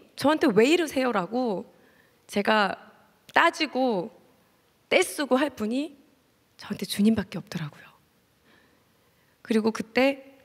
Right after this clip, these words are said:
주님을 모르는 사람들은 "도대체 어디다가 떼쓰지?"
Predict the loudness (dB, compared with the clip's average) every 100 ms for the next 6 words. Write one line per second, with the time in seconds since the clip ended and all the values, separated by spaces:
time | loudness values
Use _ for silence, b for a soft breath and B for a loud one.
0 | _ _ -12 0 2 4 2 0 0 0
1 | -2 -2 -4 -2 -4 -4 -8 -8 -8 -6
2 | -8 -6 -4 -4 -6 -8 -10 -12 -12 -10